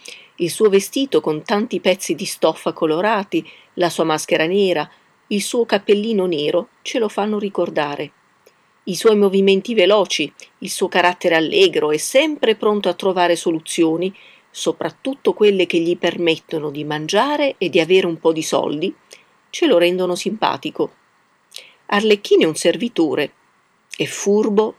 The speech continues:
è intrigante e si fa rimproverare dai suoi padroni, ma alla fine si fa anche perdonare. Viene da Bergamo, una città dell'Italia del Nord, vicino Milano.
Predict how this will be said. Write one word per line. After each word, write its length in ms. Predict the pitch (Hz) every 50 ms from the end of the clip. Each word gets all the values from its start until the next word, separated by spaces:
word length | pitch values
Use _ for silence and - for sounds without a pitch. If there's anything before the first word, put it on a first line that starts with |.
| _
è 60 | - 202
intrigante 1000 | 202 190 180 - - - 160 151 180 156 151 147 151 156 160 - 196 214 240 _ _ _ - - - _ _
e 160 | - - 214
si 180 | 202 - 226 196
fa 160 | - - 247 254
rimproverare 800 | 247 233 202 190 - 190 180 190 208 196 185 180 190 190 190
dai 140 | 170 165 160
suoi 220 | - - 180 175
padroni, 540 | 165 175 165 156 160 160 151 147 147 147 - - _ _ _ _ _ - 466
ma 120 | 415 381
alla 180 | 320 240 180 175
fine 380 | - - 165 160 160 165 175 -
si 200 | - - - -
fa 140 | - 220 185
anche 300 | 175 180 185 - 196 180
perdonare. 760 | - 170 165 160 185 165 156 160 160 160 156 160 156 - _ _ _ _ _ - - _ _ _ _ _ _ _ _ _ _ -
Viene 320 | 214 190 185 180 165 160
da 120 | 165 160
Bergamo, 720 | 156 151 156 180 175 170 165 160 175 175 175 175 170 170 - -
una 180 | 180 175 175
città 360 | 180 - - 180 - 214 190
dell'Italia 500 | 175 170 160 156 156 151 170 156 160 156
del 180 | 151 165 175 208
Nord, 400 | 254 254 240 220 190 160 156 165
vicino 380 | 175 226 214 - - 196 180 170
Milano. 540 | 170 165 160 156 147 139 143 143 147 151